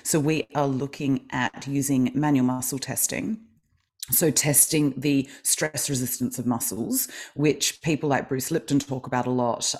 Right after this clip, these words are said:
um, and, um, a whole heap of other people talk about that kind of stuff. David Hawkins was a big, um, proponent of it as well. Um,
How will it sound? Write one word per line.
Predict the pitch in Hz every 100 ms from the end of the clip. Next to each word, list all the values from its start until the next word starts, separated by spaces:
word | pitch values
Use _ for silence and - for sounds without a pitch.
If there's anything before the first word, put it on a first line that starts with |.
| -
um, | 123 120 117 117 -
and, | 123 120 113 110 - - - - - - _ -
um, | 127 117 - - - -
a | -
whole | 120 110
heap | - -
of |
other | 113 107
people | 123 117 - 127 -
talk | - 143
about | 143 135
that | 127 -
kind | 156 147
of |
stuff. | - 143 143 135
David | 151 127
Hawkins | 135 127 139 -
was | 131
a | 120
big, | 131 117 -
um, | 123 117
proponent | 117 - 120 117 117 117
of | 110
it | 113
as | -
well. | 131 160 185 - - - - -
Um, | 143 139 135 131